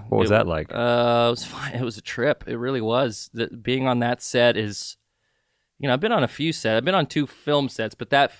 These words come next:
Speaker 2: film set was like a film, film set. It was like, you know, okay, you're gonna be looking up, uh, at the top of the ceiling. You're, you're in a wind tunnel, right? It's like a G M wind tunnel. It's like a room that maybe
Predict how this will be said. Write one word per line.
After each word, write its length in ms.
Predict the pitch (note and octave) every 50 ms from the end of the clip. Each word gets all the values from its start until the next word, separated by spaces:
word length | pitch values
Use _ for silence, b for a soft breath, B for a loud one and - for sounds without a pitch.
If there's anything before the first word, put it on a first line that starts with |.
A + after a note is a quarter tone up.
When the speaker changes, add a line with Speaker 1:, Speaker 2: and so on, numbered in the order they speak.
| - - _ _ _ _
Speaker 2:
film 260 | - C#3 C#3 C#3 C3+ A#2+
set 200 | - B2+ A2 F#2
was 140 | A2+ G#2
like 140 | A#2 G#2+ - A#2
a 60 | G#2
film, 420 | - - - C3 B2+ B2 A#2 A2
film 320 | - - A#2 G#2 G2+ G2 F#2
set. 260 | - - - - -
It 40 | G#2+
was 180 | A2 G2+ G#2
like, 280 | A2 A2 G#2+ - - - _ _ _ _ _ _ _ - _ _ _ _ _ _ _
you 120 | - B2+
know, 180 | B2+ A#2 A2 G#2+
okay, 200 | A2 - D3+ C3+
you're 100 | C#3 C#3
gonna 160 | D#3+ D#3+ D#3
be 120 | D3 D3 C#3+
looking 260 | D3+ D#3 - D#3+ D3+
up, 240 | D3+ D3 - - D3
uh, 460 | C#3 C#3 C3+ C3 C3 B2+ B2+ B2+ -
at 100 | B2+ C3
the 80 | - B2+
top 300 | - - D3+ D#3+ D#3+ D#3+
of 60 | D3+
the 80 | D3+ C#3+
ceiling. 280 | - - D#3+ C#3+ C#3
You're, 120 | D#3 D#3+ -
you're 160 | D3+ D#3 E3
in 80 | F3+ F#3+
a 60 | D#3+
wind 300 | C3 D3 E3 E3+ E3 C3
tunnel, 340 | - A#2+ G#2+ A2 A2 B2 B2+
right? 260 | - A#2+ B2 B2+ B2
It's 120 | B2+ A#2+ A#2+
like 100 | B2 A#2
a 60 | A#2+
G 340 | A#2 A2 B2+ C#3+ C#3+ C#3+ C3+
M 200 | C3 C3+ B2+ A#2
wind 260 | A2+ C3 B2+ B2+ B2
tunnel. 340 | - - A#2 A2 A2 A2+ A2+
It's 160 | A2 - -
like 200 | - A#2 A2 -
a 80 | B2 A#2+
room 340 | B2 C3+ C3+ C3+ C3 C3 B2
that 220 | A#2+ A#2 A#2 -
maybe 540 | C3 B2 A#2+ B2 A#2+ B2 A#2+ A#2 A#2 A#2